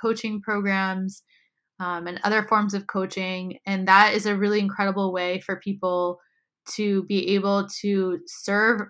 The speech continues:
a lot of people and, and have a sustainable online business and share your knowledge and expertise, your specific experiences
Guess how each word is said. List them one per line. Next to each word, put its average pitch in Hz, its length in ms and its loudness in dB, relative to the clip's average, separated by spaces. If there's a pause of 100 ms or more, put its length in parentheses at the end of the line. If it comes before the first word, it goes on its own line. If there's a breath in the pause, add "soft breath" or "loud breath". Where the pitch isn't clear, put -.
a 196 80 0
lot 190 280 8
of 208 160 -4
people 214 540 2
and, 185 500 -6
and 190 160 -6
have 190 260 4
a 202 60 0
sustainable 196 560 -2
online 202 420 0
business 196 560 0 (380 soft breath)
and 196 120 -2
share 208 300 0
your 202 160 2
knowledge 190 360 4
and 190 120 -4
expertise, 196 800 -4
your 185 220 -4 (600)
specific 220 480 -4
experiences 214 1080 0